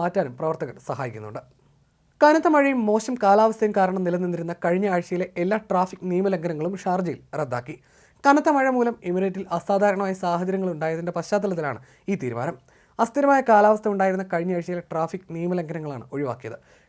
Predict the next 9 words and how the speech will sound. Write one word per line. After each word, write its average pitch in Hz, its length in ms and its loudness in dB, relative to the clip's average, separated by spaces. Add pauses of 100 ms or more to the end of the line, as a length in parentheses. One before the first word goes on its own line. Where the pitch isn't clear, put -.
(140)
ഷാർജ 170 280 2 (120)
പോലീസിലെ 175 360 -2 (100)
commander 165 320 -6 (120)
in 170 140 -8
chief 165 160 -10 (160)
മേജർ 151 340 -6
ജനറൽ 160 260 0 (380)
സെയ്ഫ് 233 320 6
സാരി 208 240 6